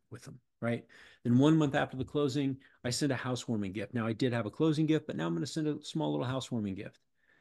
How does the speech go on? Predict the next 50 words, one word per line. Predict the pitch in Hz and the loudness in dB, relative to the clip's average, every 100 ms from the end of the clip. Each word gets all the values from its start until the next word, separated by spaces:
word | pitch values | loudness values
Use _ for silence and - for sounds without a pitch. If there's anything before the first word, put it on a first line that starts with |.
| _ - | _ -4
I | 123 | 2
may | 131 123 | 4 4
email | 151 147 143 135 131 | 4 4 4 4 2
the | 117 | 2
neighborhood | 120 127 120 123 | 2 2 0 0
offerings | 113 127 127 139 135 135 127 | 2 0 -2 -4 -2 -4 -4
and | 117 | -8
city | 104 - 139 | -6 -2 0
resources. | 123 107 98 101 - 107 | 0 -2 -4 -8 -8 -4
"Hey, | 139 | -2
by | 123 120 | 0 0
the | 127 | 2
way, | 175 185 180 175 - - | 2 4 2 -2 -14 -8
I'm | 120 | -2
just | 123 - | -2 0
gonna | 117 | 2
email | 139 147 | 4 4
this | 139 135 - | 2 -2 0
to | |
you. | 143 139 | 2 4
I | |
don't | 117 | 2
know | |
if | 113 - | 0 -2
you | |
know, | 110 131 | 0 0
but | 117 | 0
here's | 127 123 | -2 -2
the | 113 | -6
schedule | - 131 123 127 | -2 0 2 -2
of | - 117 101 | -2 -4 -4
the | 104 | -4
farmer's | - 135 143 151 127 | -4 -2 0 0 0
market | 143 135 | -2 -2
that | 117 | -4
happens | 104 127 123 123 | -4 -6 -4 -2
every | 117 117 117 | 0 0 0
other | 117 | 0
Sunday | 117 147 147 117 107 | -4 -6 -2 -2 -2
in | 113 | -2
your | 135 | 0
neighborhood. | 170 143 98 98 | 0 -2 -4 -8
Didn't | - 95 | -8 -6
know | 107 | -6
if | - | -2
you | |
were | 143 | 0
aware | 160 170 156 | 0 0 -4
of | |
that." | 113 101 - | -4 -6 -8